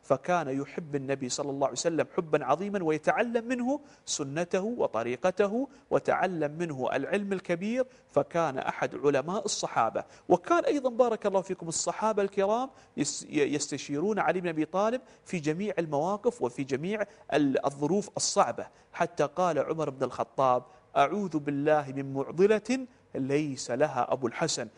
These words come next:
فالصحابة كانوا يقرون لعلي بن أبي طالب بسعة العلم وغزارته، لأنه تعلم من نبينا صلى الله عليه وسلم وحصل العلم العظيم وحصل بارك الله فيكم الدراية الكبيرة بسنته عليه الصلاة والسلام.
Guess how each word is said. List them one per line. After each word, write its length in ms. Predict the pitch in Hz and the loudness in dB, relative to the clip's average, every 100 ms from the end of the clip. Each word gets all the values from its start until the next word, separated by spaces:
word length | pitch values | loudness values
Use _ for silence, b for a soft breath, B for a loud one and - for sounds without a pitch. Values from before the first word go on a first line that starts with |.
| B | B
فالصحابة 580 | - 151 - - 190 160 | -2 -2 -2 0 4 6
كانوا 320 | 143 190 175 | 6 2 2
يقرون 600 | 143 135 143 160 269 208 - B B | -2 2 0 4 2 2 -2 B B
لعلي 300 | 139 139 185 | 4 4 2
بن 80 | 156 | -2
أبي 180 | 139 139 | -2 0
طالب 360 | 185 190 135 | 2 2 0
بسعة 360 | 120 - 110 117 | -6 -6 -4 -4
العلم 400 | 120 123 190 190 147 B B | -2 2 2 0 -6 B B
وغزارته، 800 | 139 123 120 135 196 202 196 156 - B - | 4 4 2 4 4 4 2 -2 -4 B 2
لأنه 420 | 143 165 143 127 | 2 2 -2 -4
تعلم 600 | - 117 175 160 135 131 | -2 0 2 0 -2 -4
من 140 | 131 | -4
نبينا 440 | 127 135 180 160 135 | -4 -4 -4 -4 -4
صلى 280 | - 180 | -2 -2
الله 380 | 147 170 185 160 | 0 2 2 2
عليه 200 | 147 175 | 2 2
وسلم 480 | 156 - 226 185 147 - B B | 0 0 -2 -2 -4 -8 B B
وحصل 520 | - - 180 - 151 | 2 2 -4 -2 0
العلم 420 | 135 147 190 180 | 0 0 -2 -2
العظيم 580 | 175 143 165 196 240 269 B B | 0 2 0 0 -2 -4 B B
وحصل 540 | 151 - 185 - 147 143 | 0 0 0 -2 0 2
بارك 340 | 160 151 - | 2 2 0
الله 240 | 151 156 139 | 2 2 2
فيكم 300 | 165 151 139 | -4 -4 -6
الدراية 500 | 135 143 165 190 190 | -2 0 2 0 -2
الكبيرة 560 | - 170 185 226 247 - B B | -2 -4 0 0 0 -2 B B
بسنته 640 | 147 - 131 165 - 127 135 | -6 -4 -6 -6 -4 -2 -2
عليه 220 | 123 160 143 | 0 -2 -4
الصلاة 380 | - 117 170 180 | -4 0 0 2
والسلام. 480 | 147 - 113 98 | 0 0 0 0